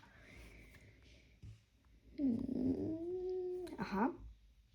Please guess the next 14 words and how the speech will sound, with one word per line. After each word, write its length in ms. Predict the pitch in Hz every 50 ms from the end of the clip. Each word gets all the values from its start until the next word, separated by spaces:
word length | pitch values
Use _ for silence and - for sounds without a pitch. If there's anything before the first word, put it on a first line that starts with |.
| - _ _ _ _ _ _ _
Świąteczne 680 | - - - 214 196 196 202 202 208 208 214 202 190 190
rzeczy. 400 | 190 185 185 190 - 269 285 302 - - - _ _ _ _ _ _ _ _ - - - - - - - _ - - - - - - - - - - - - - - - -
Ja 180 | - 370 392 - - - - -
chcę 240 | - - - 392
to, 180 | 381 - - 415 403 427 427 440 427 494 - 466 494 466 415 403 415 415 440
ja 80 | 453 440 466 427 403 -
chcę 200 | - - - 427 415 415
to. 300 | - 392 - - - 220
Nie, 200 | 202 190 175 175 - - - - -
beznadziejne. 560 | 233 220 - - 190 180 - 190 180 180 180 175 170 - - - - - - - - - - _ _ _ - - - - _ - - - -
To 160 | 208 214 254 262 - - - -
też 180 | - 190 175 170 -
beznadziejne. 600 | 185 175 175 - - - - - - - 202 - - - - - - - _ _ _ _
To? 240 | - 196 208 269 269